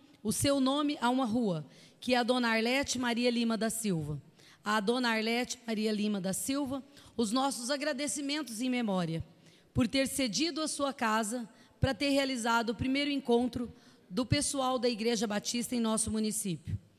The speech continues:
E faremos, faremos, então, a festividade dos cinquenta anos da Igreja Batista. Também dá os parabéns, em nome do Takehara-san,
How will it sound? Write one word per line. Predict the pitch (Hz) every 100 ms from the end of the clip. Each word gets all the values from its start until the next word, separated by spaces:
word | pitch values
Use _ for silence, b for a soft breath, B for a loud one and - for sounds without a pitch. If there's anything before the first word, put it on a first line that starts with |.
| b b b
E | 277 294 349 -
faremos, | 302 294 277 277 226 277
faremos, | - 247 240 262 254
então, | 247 233 240 247 294 - B B B
a | 220 233
festividade | 302 - 302 302 240 240 233
dos | 208
cinquenta | - 233 247 247
anos | 226 220 233 247 - -
da | 196
Igreja | 220 214 233 226
Batista. | 226 - 185 - 170 139 - B B B
Também | 254 262 285 339
dá | 285 277
os | 277
parabéns, | - 240 233 214 240 294 - - - B B
em | 262
nome | 277 277
do | 240 254
Takehara-san, | 254 233 214 220 220 - - 247 320